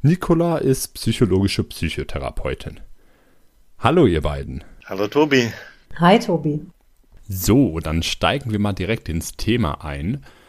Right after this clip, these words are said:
Speaker 1: Warum sind Werte eigentlich so wichtig? Also, warum reden wir heute überhaupt über Werte?
Speaker 3: Ja,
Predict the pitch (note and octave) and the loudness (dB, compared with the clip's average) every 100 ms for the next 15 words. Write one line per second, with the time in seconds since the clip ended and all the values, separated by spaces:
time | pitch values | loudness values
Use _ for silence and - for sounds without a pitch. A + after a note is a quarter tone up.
0 | _ _ _ - F#2 D3 F3 E3 E3 D#3+ | _ _ _ -8 0 0 2 0 0 -2
1 | A2+ D3 A2 F3 C3+ - - G2+ A2 F#2+ | 2 2 2 0 0 -2 -2 0 0 0
2 | - A2+ E2 D#2 C2+ - - - - - | 0 -2 0 -2 -2 -6 -12 -14 -20 -20
3 | _ - F2+ F2+ F2+ - _ - G#2+ D3 | _ -4 -2 0 -2 -4 _ -2 2 2
4 | F3 A2+ F#2 A2 C3 D2+ D#2+ D#2+ D#2 - | 2 2 4 4 4 0 -2 -2 -2 -4
5 | - D2+ D#2+ - - C#2 C#2+ E2+ C#2+ - | -6 -4 -4 -4 -8 -8 -4 -2 -2 -2
6 | - - - _ _ _ - G#3+ G3+ F#3+ | -12 -14 -20 _ _ _ 2 6 8 6
7 | - - | 2 -8